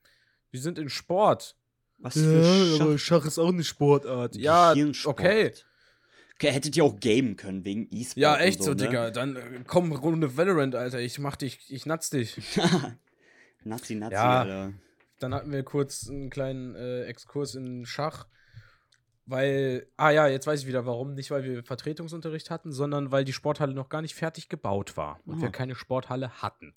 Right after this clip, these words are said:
Speaker 2: Schön.
Speaker 1: So, und danach hatten wir auch so Sport,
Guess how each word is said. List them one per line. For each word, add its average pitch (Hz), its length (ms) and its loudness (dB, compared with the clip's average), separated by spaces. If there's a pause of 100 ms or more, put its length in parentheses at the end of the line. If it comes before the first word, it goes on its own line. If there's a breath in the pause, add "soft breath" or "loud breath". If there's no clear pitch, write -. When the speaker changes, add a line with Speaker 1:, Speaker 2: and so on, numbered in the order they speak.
Speaker 2:
Schön. 90 360 -4 (140)
Speaker 1:
So, 127 180 2
und 120 120 0
danach 135 320 2
hatten 151 220 -4
wir 139 140 -2
auch 170 160 0
so 180 140 -8
Sport, 202 440 -2